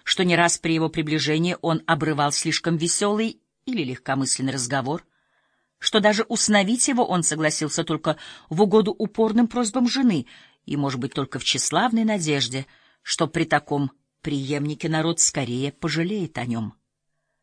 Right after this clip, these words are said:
И всё-таки я не могу поверить, чтобы такой осторожнейший и предусмотрительнейший правитель в таком ответственном деле поступил столь безрассудно. Нет, я полагаю,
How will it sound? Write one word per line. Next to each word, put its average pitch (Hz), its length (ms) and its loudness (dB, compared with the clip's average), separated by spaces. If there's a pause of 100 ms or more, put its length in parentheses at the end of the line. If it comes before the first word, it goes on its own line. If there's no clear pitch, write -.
(440)
И 214 100 -4
всё-таки 311 420 0
я 262 160 2
не 247 100 6
могу 220 280 4
поверить, 131 520 -4 (220)
чтобы 208 300 0
такой 220 300 2
осторожнейший 233 920 2
и 220 160 -2
предусмотрительнейший 190 1300 -2
правитель 143 580 -4 (320)
в - 80 -14
таком 175 380 2
ответственном 208 800 0
деле 160 320 0
поступил 139 520 -4
столь - 500 -2
безрассудно. 151 880 -4 (1000)
Нет, 156 240 -2 (100)
я 120 280 -4
полагаю, 160 580 -2